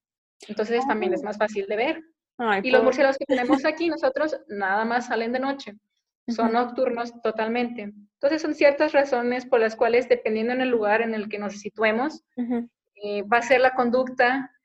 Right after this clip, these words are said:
Speaker 1: o la relación humano-murciélago. Pero sí, lamentablemente esa relación aquí en México la tenemos, pero por prácticas no fundam-, eh, no, no fundamentadas como la santería.
Speaker 2: Ujú.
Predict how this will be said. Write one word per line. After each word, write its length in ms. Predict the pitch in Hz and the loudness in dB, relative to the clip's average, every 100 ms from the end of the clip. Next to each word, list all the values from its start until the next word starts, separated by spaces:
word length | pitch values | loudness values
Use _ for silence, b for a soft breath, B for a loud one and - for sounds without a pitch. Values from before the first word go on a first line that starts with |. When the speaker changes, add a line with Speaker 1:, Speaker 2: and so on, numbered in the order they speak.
| _ | _
Speaker 1:
o 120 | - 240 | 4 6
la 140 | 220 | 8
relación 840 | 226 202 208 226 226 226 240 233 - | 6 2 2 2 2 2 0 -6 -4
humano-murciélago. 1000 | 220 208 208 202 208 226 208 196 196 - _ _ _ _ | 0 2 0 -2 -2 0 2 0 -4 -12 _ _ _ _
Pero 540 | 214 208 202 202 202 208 | -2 2 4 6 6 2
sí, 220 | 320 320 | -4 -2
lamentablemente 920 | 247 220 220 220 240 240 233 240 240 | 0 0 2 4 2 0 4 4 4
esa 680 | 247 247 247 240 226 202 - _ _ | 2 4 6 6 4 2 -4 _ _
relación 600 | 226 240 226 233 247 247 | 2 6 6 4 0 0
aquí 180 | 240 247 | -2 -4
en 60 | 233 | -6
México 300 | 240 233 233 | -8 -4 0
la 120 | 226 | 0
tenemos, 580 | 214 214 220 233 254 - _ _ - | -2 -4 -2 -4 -6 -12 _ _ 4
pero 260 | 233 208 | 4 4
por 360 | 208 214 190 - _ _ _ _ _ _ | 4 2 0 -6 _ _ _ _ _ _
prácticas 600 | 240 226 226 247 240 220 | 4 4 2 0 2 4
no 140 | 220 220 | 2 0
fundam-, 340 | 233 208 208 | -2 -2 -2
eh, 200 | 214 196 | -2 -2
no, 600 | 202 202 208 202 185 185 - - | 0 2 2 0 -2 -6 -14 -6
no 160 | 220 | -4
fundamentadas 680 | 220 254 226 214 208 202 196 | 0 0 2 0 2 4 4
como 180 | 202 208 | 0 -8
la 120 | 208 | -8
santería. 600 | 190 196 202 190 196 202 _ _ _ _ - | -10 -10 -4 -2 -2 -6 _ _ _ _ -6
Speaker 2:
Ujú. 440 | 247 254 247 247 | -4 -2 -4 -6